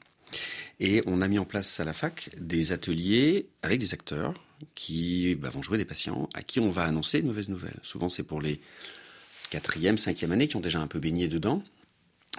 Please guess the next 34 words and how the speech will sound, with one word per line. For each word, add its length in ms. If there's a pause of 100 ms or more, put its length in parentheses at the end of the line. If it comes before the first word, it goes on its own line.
Et 240
on 120
va 140
les 80
mettre 180
en 40
situation. 520
Annonce 460
de 200
séropositivité, 920
annonce 200
de 80
cancer, 400
annonce 160
de 60
maladie 240
chronique 320
ou 40
grave. 300 (1000)
C'est 160
très 180
immersif. 580 (380)
Euh, 580
et 120
c'est 240
un 80
bénéfice 440
immense 420
puisque 240
ça 120
évite 260
de 100
faire 180
ça 240